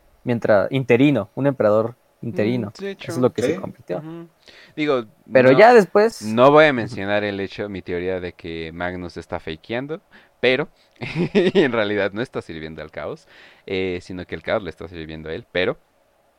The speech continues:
Speaker 2: no voy a, no voy a mencionarlo, pero estoy
Speaker 1: Ujú.
Speaker 2: completamente de acuerdo. Eh, Gilliman, eh, obviamente, excelente líder que pones, eh, eh, en ciertos lugares, pero no tiene ese cachao que, que tiene Sanguinius,
Speaker 1: Sí, no tiene ese
Speaker 2: definitivamente.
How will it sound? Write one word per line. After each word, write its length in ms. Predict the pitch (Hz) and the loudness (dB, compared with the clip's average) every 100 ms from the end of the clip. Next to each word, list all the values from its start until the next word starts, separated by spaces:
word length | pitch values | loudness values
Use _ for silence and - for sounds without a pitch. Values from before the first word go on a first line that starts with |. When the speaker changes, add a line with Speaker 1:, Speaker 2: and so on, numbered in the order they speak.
| - | -6
Speaker 2:
no 140 | 90 | -2
voy 100 | 98 | 0
a, 120 | 117 - | 0 -4
no 140 | 90 | -6
voy 100 | 92 | -4
a 60 | 110 | -4
mencionarlo, 500 | 110 101 95 107 113 | -8 -10 -8 -8 -8
pero 100 | 85 | -12
estoy 200 | - 123 | -12 -12
Speaker 1:
Ujú. 100 | 123 | -8
Speaker 2:
completamente 800 | 131 180 131 127 120 113 107 90 - | -6 -4 -4 -6 -8 -10 -8 -8 -10
de 60 | - | -12
acuerdo. 440 | - 92 107 156 _ _ - | -6 -6 -6 -10 _ _ -10
Eh, 340 | 90 95 92 92 | -6 -4 -4 -6
Gilliman, 680 | 107 120 123 123 123 123 - | -6 -4 -4 -4 -4 -6 -10
eh, 380 | 92 90 87 78 | -8 -6 -6 -2
obviamente, 760 | 101 107 104 101 104 104 101 92 _ _ | 0 0 -2 -6 -6 -6 -8 -10 _ _
excelente 760 | - 87 - 87 90 95 101 98 | -16 -14 -10 -8 -8 -8 -8 -8
líder 360 | 90 92 95 - | -8 -6 -6 -8
que 100 | - | -12
pones, 400 | 87 90 92 92 | -8 -8 -10 -12
eh, 40 | |
eh, 340 | 87 82 73 - 85 | -12 -12 -14 -18 -18
en 80 | 85 | -14
ciertos 340 | 90 90 92 | -12 -12 -10
lugares, 440 | 85 92 110 156 _ _ _ | -6 -6 -6 -8 _ _ _
pero 240 | 98 98 | -8 -6
no 160 | 104 117 | -4 -6
tiene 240 | - 117 | -4 -6
ese 220 | 113 113 92 - | -6 -8 -10 -12
cachao 600 | 101 - 104 101 87 85 _ | -12 -4 2 4 2 -4 _
que, 300 | - 85 80 82 | -10 -8 -8 -12
que 100 | 82 | -14
tiene 260 | 95 90 | -14 -16
Sanguinius, 680 | 85 82 82 82 76 82 - | -14 -16 -14 -16 -16 -20 -10
Speaker 1:
Sí, 180 | 127 120 | -6 -4
no 80 | 117 | -6
tiene 180 | 82 131 | -4 -2
ese 140 | |
Speaker 2:
definitivamente. 20 | 151 | -2